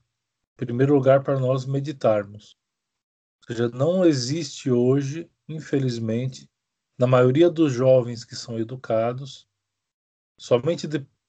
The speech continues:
posteriormente, como, como, por exemplo, esse grupo está fazendo agora, que bus-, busca a, a formação, a verdade e et cetera, através do estudo, nós vamos descobrindo coisas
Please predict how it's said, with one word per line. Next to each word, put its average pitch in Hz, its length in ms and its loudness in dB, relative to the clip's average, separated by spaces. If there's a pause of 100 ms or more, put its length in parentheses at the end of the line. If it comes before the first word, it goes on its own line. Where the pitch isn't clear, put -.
posteriormente, 139 960 0
como, 123 500 -4
como, 120 280 -8
por 117 180 -4
exemplo, 123 440 0
esse 120 200 -6
grupo 131 560 0 (480)
está - 380 0
fazendo 120 460 0
agora, 127 600 0 (520)
que - 180 -10
bus-, 123 440 -8
busca 135 840 -2
a, 110 640 -2
a - 20 -6
formação, 127 1000 0 (460)
a 113 80 -2
verdade 117 800 4
e 123 160 -4
et 117 100 -4
cetera, 139 480 -2 (320)
através 131 540 2
do 143 100 -2
estudo, 160 720 -4 (480)
nós 135 220 2
vamos 147 280 -2
descobrindo 147 720 -6
coisas 165 800 2